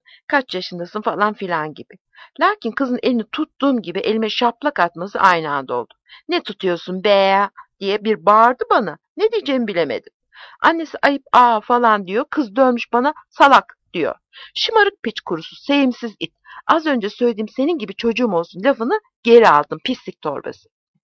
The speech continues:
Geçtik, oturduk masaya ama masa baştan sona kadar yemek dolu. Her şey var, yemin ederim.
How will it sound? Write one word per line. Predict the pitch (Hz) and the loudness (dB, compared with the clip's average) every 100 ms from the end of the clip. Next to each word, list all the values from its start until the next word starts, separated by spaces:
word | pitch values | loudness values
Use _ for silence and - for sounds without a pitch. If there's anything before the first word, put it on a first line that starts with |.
| _ - - - _ | _ -20 -20 -20 _
Geçtik, | - 214 - - | -4 -4 -2 0
oturduk | 214 214 196 - | 2 2 -2 -2
masaya | 160 - 151 214 285 - | -4 -2 0 2 0 0
ama | 202 247 | 2 2
masa | 170 190 202 175 | 0 -4 -4 -2
baştan | 185 190 196 214 | -2 -2 -2 -2
sona | 208 202 240 | -2 0 0
kadar | 240 175 214 214 | 0 2 2 2
yemek | 190 185 180 - 143 | 0 -2 -6 -6 -4
dolu. | 127 127 - _ _ - - | -4 -6 -14 _ _ -20 -20
Her | - 226 302 311 | -10 -2 0 0
şey | - 269 254 | -2 0 4
var, | 220 214 | 6 6
yemin | 220 277 359 | 4 0 0
ederim. | 208 160 127 | 0 -2 -6